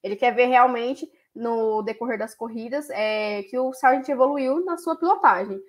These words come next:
É, então, se ele conseguir mostrar isso pro chefe, aparentemente fica. Eu realmente acho que a Williams vai dar um segundo ano. É, e eu acho até que é o certo, porque eu não concordo muito de não dar tempo.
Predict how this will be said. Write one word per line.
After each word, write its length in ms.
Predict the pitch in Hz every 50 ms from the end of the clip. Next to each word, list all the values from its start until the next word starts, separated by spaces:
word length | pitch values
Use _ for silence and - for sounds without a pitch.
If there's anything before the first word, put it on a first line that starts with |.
| _ _ _ _ _
É, 340 | - 190 190 196 196 202 202
então, 200 | 208 214 233 247 254
se 100 | - 277
ele 80 | 269
conseguir 400 | 269 262 262 262 - 254 240 247
mostrar 320 | 240 233 254 - - 247 233
isso 140 | 233 - _
pro 120 | - 269 262
chefe, 420 | - - 240 233 247 277 277 285
aparentemente 640 | 277 - 254 262 269 262 - 269 247 254 269 - 330 320
fica. 360 | _ - 202 180 - _ _ _ _ _ _ _
Eu 120 | 262 262
realmente 360 | 294 302 330 330 320 320 311 -
acho 160 | 262 269 -
que 60 | -
a 60 | 254
Williams 240 | 240 240 240 240 233
vai 180 | 226 233 247 262
dar 140 | 254 233
um 60 | 233 240
segundo 360 | - 240 214 208 208 196 190
ano. 300 | 208 214 208 220 - - _ _ _ _ _ -
É, 760 | 180 190 196 196 196 202 202 202 202 202 202 202 202 196 196 392 - _ _ _ _ -
e 60 | -
eu 120 | 381 392 392
acho 180 | 403 403 403 403
até 240 | 381 381 370 370 381
que 80 | 392
é 40 | 415
o 80 | 381 381
certo, 480 | - - 285 254 247 262 269 - 302
porque 280 | - - 254 _ - 269
eu 200 | 254 254 254 262
não 140 | 269 269 277
concordo 460 | 285 277 269 262 254 233 233 240 240
muito 200 | 233 226 226 247
de 100 | 214 226
não 240 | 226 226 220 220 220
dar 120 | 214 220
tempo. 360 | 220 - - 202 202 233 247